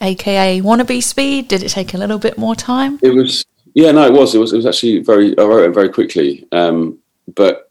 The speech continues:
Speaker 2: it was inspired by, um, actually, I, I was at a, a pub with an old friend of mine, and we were just reminiscing. We were reminiscing on summers gone by, and, you know, I grew up with this, this, this chap,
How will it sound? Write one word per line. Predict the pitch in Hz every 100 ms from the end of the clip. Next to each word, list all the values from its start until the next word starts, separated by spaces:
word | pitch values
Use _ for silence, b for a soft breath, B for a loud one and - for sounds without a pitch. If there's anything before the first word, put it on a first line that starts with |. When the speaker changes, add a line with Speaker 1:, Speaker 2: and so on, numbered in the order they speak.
| _ 95
Speaker 2:
it | 87 -
was | 95 92
inspired | 90 - - 104 90 85
by, | 87 85 82 80 - _ _ _ 80
um, | 80 76 73 71 _ _ _ _ _ _ - - _ -
actually, | - - 76
I, | -
I | -
was | - 78
at | -
a, | - 78
a | -
pub | - 85 71
with | 69 67 _ -
an | 82
old | 76 76
friend | 87 85
of | -
mine, | 62 50 - _ _ B B B B B B B B B B B
and | 90
we | 98 101
were |
just | 87 87
reminiscing. | 90 82 85 117 - - -
We | 85
were | 85
reminiscing | 90 87 85 90 82
on | 78 76 -
summers | - 87 78 -
gone | 78 76
by, | 85 90 85 78
and, | 76 76 - - -
you |
know, | 82 78
I |
grew | - 78
up | 60
with | 71
this, | - - -
this, | - -
this | - - -
chap, | - 62 -